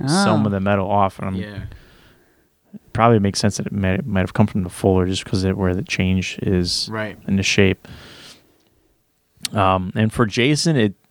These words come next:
Speaker 1: also glanced off on the first strike, but also busts through the glass on the second. The blade incurred some damage in that it took a bend toward the handle area almost.
Speaker 3: Yeah.
Speaker 1: Toward the
Speaker 3: Pretty
Speaker 1: damn
Speaker 3: noticeable bend.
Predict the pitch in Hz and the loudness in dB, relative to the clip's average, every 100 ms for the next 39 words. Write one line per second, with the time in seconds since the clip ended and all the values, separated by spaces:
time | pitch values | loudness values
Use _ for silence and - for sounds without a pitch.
0 | _ - 131 165 135 110 107 104 107 98 | _ -2 0 4 2 4 2 2 0 0
1 | 98 92 - 92 - 98 90 87 _ _ | -2 -8 -8 -8 -6 -6 -6 -6 _ _
2 | 117 113 _ 101 98 101 113 92 107 110 | -2 -2 _ -4 -2 0 0 2 0 0
3 | - 104 101 101 98 - 131 139 110 - | -2 -2 0 0 -2 0 -2 0 0 0
4 | 98 101 101 _ - - - _ - _ | -2 -2 -6 _ -20 -20 -20 _ -20 _
5 | _ _ 104 135 170 160 - 147 - 139 | _ _ 0 2 2 2 2 0 2 2
6 | 123 104 139 127 101 101 95 - - - | 2 4 4 4 4 0 -2 -8 -12 -20
7 | _ - - 107 110 117 113 - 131 - | _ -20 -8 -2 2 4 2 2 0 2
8 | 139 120 98 113 113 117 107 - - 104 | 2 2 0 2 4 4 2 -4 -4 -2
9 | 101 92 _ 104 95 90 90 _ - 101 | -2 -4 _ -4 -2 -4 -8 _ -4 0
10 | 101 87 - - - 147 143 - - - | 2 0 -4 -6 -6 -6 -6 -8 -14 -18
11 | - - - 113 92 113 - - - - | -20 -20 -6 0 2 0 -6 -20 -20 -20
12 | - - - 170 139 104 98 92 92 90 | -20 -12 -4 2 4 4 0 -4 -6 -6
13 | 90 87 90 | -8 -8 -10